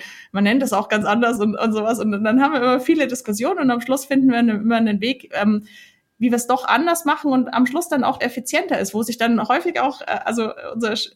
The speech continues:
Leiter des Schiffbau hat da schon häufiger mal gesagt, so, "Warum haben wir das nicht schon immer so gemacht?" <laughs> So, das finde ich ganz, ganz spannend, ähm, weil einfach die Automobil in Innovationen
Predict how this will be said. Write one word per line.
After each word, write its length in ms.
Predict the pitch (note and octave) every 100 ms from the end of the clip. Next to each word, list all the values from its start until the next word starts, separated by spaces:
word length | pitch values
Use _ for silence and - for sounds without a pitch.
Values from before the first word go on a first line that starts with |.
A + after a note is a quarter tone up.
| _
Leiter 300 | A3 C4+ C4+
des 160 | A#3
Schiffbau 320 | - E4+ - B3
hat 140 | A#3+
da 80 | A#3+
schon 180 | B3+ A#3+
häufiger 320 | C4 C4+ A#3
mal 140 | A3+
gesagt, 280 | A#3+ A#3+ A3+
so, 60 | G#3+
"Warum 500 | A3 A3+ - C4 D4+
haben 100 | D4
wir 40 |
das 100 | C4+
nicht 120 | C4
schon 120 | C#4
immer 180 | B3+ G4
so 120 | A3
gemacht?" 280 | - E3+ G3+
<laughs> 0 |
So, 60 | A3+ A#3 - F#4 - D#4
das 240 | - D4+ -
finde 180 | C4 D4
ich 120 | -
ganz, 220 | A3+ B3 C#5 C#5+ A#4+ -
ganz 220 | A#3+ B3
spannend, 420 | A3+ A#3+ A3 C4 - - - -
ähm, 260 | G#3 A3
weil 140 | A3+ A#3
einfach 400 | A#3+ B3+ C#4+ C4 _ _
die 360 | A#3 A#3 - -
Automobil 1160 | G#3 A#3 A#3+ A3+ G3+ G3+ G3+ - A#3 B3+ F4+ F4 -
in 260 | A#3+ B3
Innovationen 1400 | B3 B3 B3+ G#3 G3+ - A3+ B3+ C#4+ D4 C#4+ C#4 C4+ -